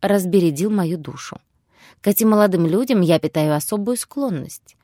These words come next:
и они столь же привязаны ко мне. Если бы вы знали, с какой грустью покидали они мой дом". Бедный полковник сдерживал свои чувства до последней минуты,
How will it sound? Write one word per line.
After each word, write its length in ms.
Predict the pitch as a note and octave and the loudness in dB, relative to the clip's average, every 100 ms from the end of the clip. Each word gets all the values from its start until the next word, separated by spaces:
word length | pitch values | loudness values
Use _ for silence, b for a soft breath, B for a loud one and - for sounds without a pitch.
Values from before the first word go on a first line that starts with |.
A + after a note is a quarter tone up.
| B B B | B B B
и 80 | G3 | 0
они 200 | G3+ G#3 | 2 0
столь 300 | - B3 B3+ | 2 2 2
же 140 | D4+ | -2
привязаны 500 | D4 B3+ E3+ E3+ A3 | -2 0 0 0 -6
ко 160 | - C4 | -6 -6
мне. 280 | A3+ D#3+ G#3 _ _ _ _ b b b | -4 -6 -10 _ _ _ _ b b b
Если 320 | G3+ F#3 F3+ | 0 2 2
бы 140 | D#3+ | 0
вы 120 | D#3+ D#3 | 0 0
знали, 380 | D#3+ C#3+ B2+ | 0 -2 -4
с 80 | B2+ | -6
какой 320 | - C#3+ E3 | -4 -2 -2
грустью 460 | D3+ D#3+ F3 - - | 0 0 -2 -2 -8
покидали 480 | D3 E3+ D#3 D#3 C#3 | -6 -4 -2 -2 -2
они 280 | C#3 D#3 C#3+ | -2 -2 -2
мой 200 | C3+ B2+ | -4 -6
дом". 340 | E3 G3 C3+ _ _ _ B B B | -6 -6 -10 _ _ _ B B B
Бедный 300 | F#3 G#3+ G3 | 0 2 2
полковник 600 | G3 G3 - F3+ D3+ D#3 | 2 0 2 2 2 -2
сдерживал 420 | D3 F3 D3+ D3+ D3+ | 0 -2 0 -4 -4
свои 240 | D3 D#3 | -2 -2
чувства 360 | - A#3 - D#3+ | -2 -4 -2 -2
до 80 | |
последней 480 | D#3+ D#3+ F#3 E3+ E3+ | 0 0 0 -2 0
минуты, 520 | F3 E3+ B2+ - - | 0 -2 -6 -10 -16